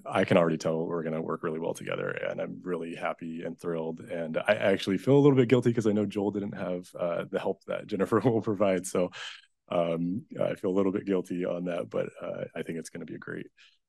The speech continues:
great situation. So, um, Jennifer is gonna be managing our engineering team,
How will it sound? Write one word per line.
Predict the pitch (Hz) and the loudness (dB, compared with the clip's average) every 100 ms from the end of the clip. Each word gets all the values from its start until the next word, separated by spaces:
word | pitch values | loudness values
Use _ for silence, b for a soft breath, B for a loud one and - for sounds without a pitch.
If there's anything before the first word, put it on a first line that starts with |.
| - | -10
great | - | -8
situation. | - 87 80 - - | -6 -6 -8 -10 -12
So, | - - 78 76 | -6 -2 0 0
um, | - 78 80 - B B | 0 -2 -2 -8 B B
Jennifer | 104 101 104 | 2 4 4
is | 92 | 4
gonna | 90 90 | 2 2
be | 85 87 85 90 - - | 2 0 0 -2 -4 -4
managing | 92 87 85 85 - | 0 0 -2 -4 -2
our | 90 | -2
engineering | 90 98 101 107 101 | 0 0 2 2 2
team, | 117 117 127 | 0 0 -2